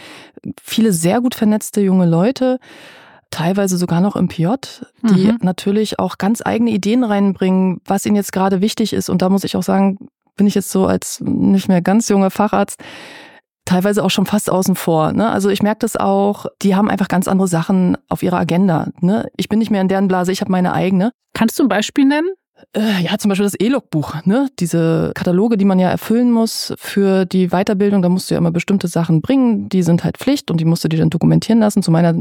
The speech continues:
Speaker 1: Zeit gab's die natürlich noch schön in Papier.
Speaker 2: Mhm.
Speaker 1: Das E-Logbuch hat da, die jetzt die digitale Variante erfahren und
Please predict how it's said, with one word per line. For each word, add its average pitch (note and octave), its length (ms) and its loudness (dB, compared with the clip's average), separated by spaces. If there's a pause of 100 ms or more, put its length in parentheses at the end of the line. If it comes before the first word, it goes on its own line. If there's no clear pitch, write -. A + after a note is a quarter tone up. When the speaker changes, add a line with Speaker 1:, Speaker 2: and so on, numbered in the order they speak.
Speaker 1:
Zeit - 240 -2
gab's D#3 160 -2
die - 80 -2
natürlich D3+ 260 0
noch C#3+ 100 2
schön F#3+ 260 2
in D#3 100 2
Papier. G#3+ 480 0
Speaker 2:
Mhm. A3 460 2
Speaker 1:
Das E3 160 0
E-Logbuch G#3 520 2
hat F3 120 0
da, E3 400 2
die - 720 -2
jetzt E3 240 -2
die E3+ 60 2
digitale F3+ 500 0
Variante G#3+ 460 4
erfahren G3 440 2
und F3+ 220 2